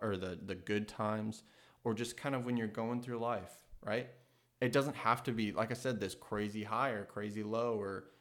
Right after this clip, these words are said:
medium high, medium low, or just this. It's all times when you just feel the presence of God and see either him around you, just being with you, hugging you, being ar-, like, being your comforter,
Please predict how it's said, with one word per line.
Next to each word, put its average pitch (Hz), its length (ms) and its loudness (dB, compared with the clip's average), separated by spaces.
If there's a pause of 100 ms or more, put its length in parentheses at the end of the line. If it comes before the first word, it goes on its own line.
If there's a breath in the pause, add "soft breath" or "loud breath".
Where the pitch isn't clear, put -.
(200 loud breath)
medium 107 300 -2
high, 98 180 -2
medium 101 320 -2
low, 98 200 -2
or 95 100 -6
just 98 240 -10
this. - 180 -10 (340 loud breath)
It's 123 220 -2 (240)
all 110 260 4
times 101 440 -2
when 101 160 -2
you 104 120 -2
just 104 220 -6
feel 117 380 -4
the 131 100 -4
presence 104 420 -2
of 92 160 -14
God 92 440 0 (600 soft breath)
and 104 160 -2
see 113 840 -4 (680)
either 101 240 -2
him 92 200 -6
around 107 500 -2
you, 139 340 -4
just - 180 -16
being 95 340 -6 (100)
with 123 320 -4
you, 123 300 -4 (200)
hugging 117 320 -2
you, 120 120 0
being 104 220 -2
ar-, 98 320 -6
like, 92 220 -2 (500 loud breath)
being 127 160 2
your 101 180 0
comforter, 147 840 -2